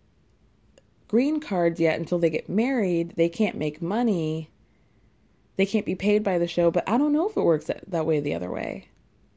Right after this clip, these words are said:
If you guys know the answer to that, let me know. Because it seems like if you're filming in his country, then he should be able to be getting paid. Yeah, I'm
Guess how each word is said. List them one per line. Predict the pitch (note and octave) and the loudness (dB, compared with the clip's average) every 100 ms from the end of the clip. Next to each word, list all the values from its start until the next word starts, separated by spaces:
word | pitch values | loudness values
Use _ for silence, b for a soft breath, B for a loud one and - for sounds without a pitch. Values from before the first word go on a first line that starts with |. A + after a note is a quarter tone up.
| B B B | B B B
If | B3 | 0
you | E4 | 2
guys | B4+ C5+ A#4+ | 4 4 4
know | G#4+ | 2
the | E4 | 0
answer | B3+ C#4 C4 | -2 -2 -2
to | G3 | 0
that, | E3 - | 0 0
let | C#4+ | -2
me | F4 | 0
know. | C4+ A#3 G1+ - - _ _ _ _ _ _ _ _ _ _ _ - | 0 0 -4 -10 -18 _ _ _ _ _ _ _ _ _ _ _ -4
Because | C#4 D4+ | 0 2
it | |
seems | F#4 G4+ | 0 0
like | G4 A#3+ | 0 0
if | |
you're | C4+ | -2
filming | C#4+ - D#4 D#4 | -2 0 0 2
in | A3+ | 0
his | F#3 C#4 E4+ | 2 0 0
country, | - F3 D#3+ D#3+ D#3 E3 D#3+ _ _ _ _ _ _ _ _ _ _ _ _ _ _ _ _ _ _ _ _ _ _ | -2 -4 -2 0 0 -2 -8 _ _ _ _ _ _ _ _ _ _ _ _ _ _ _ _ _ _ _ _ _ _
then | A3+ A3 - _ _ | 2 2 0 _ _
he | - B3+ | -6 -4
should | C#4+ - | -4 0
be | B3 | 2
able | A#3 G#3+ | 4 2
to | |
be | G3 G#3 F#3 | 0 0 0
getting | F#3 D#3+ | 0 -2
paid. | D3 - - - - _ _ _ - | -4 -6 -6 -8 -12 _ _ _ -8
Yeah, | D4 C4+ D#3+ | -2 -2 -2
I'm | - - _ - | -6 -16 _ -12